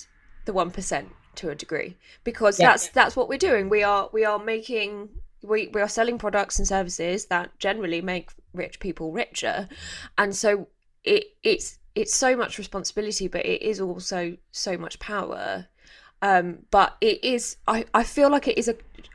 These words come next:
Speaker 1: a constant cognitive dissonance as far as I'm concerned, especially as, like, uh, like,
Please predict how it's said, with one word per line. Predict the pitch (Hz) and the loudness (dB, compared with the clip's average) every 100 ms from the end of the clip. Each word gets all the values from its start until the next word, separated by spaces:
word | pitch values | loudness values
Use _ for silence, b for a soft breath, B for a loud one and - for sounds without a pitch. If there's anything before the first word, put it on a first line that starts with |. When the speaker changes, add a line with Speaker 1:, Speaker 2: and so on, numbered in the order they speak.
| - _ | -20 _
Speaker 1:
a | - | -10
constant | - 220 202 - 165 151 | -2 -2 -2 -6 -8 -10
cognitive | 160 160 185 180 180 | -14 -12 -12 -12 -14
dissonance | 170 - 156 - | -14 -10 -10 -10
as | 180 | -10
far | 185 165 | -6 -6
as | 170 | -4
I'm | 165 180 | -6 -6
concerned, | - 180 180 | -8 -8 -8
especially | 240 269 294 339 294 | -2 0 2 0 0
as, | 254 | 0
like, | 208 196 - B B B B _ | 0 -2 -6 B B B B _
uh, | 208 196 170 - - _ _ _ 233 | 4 6 4 -2 -10 _ _ _ -4
like, | 180 - | -4 -4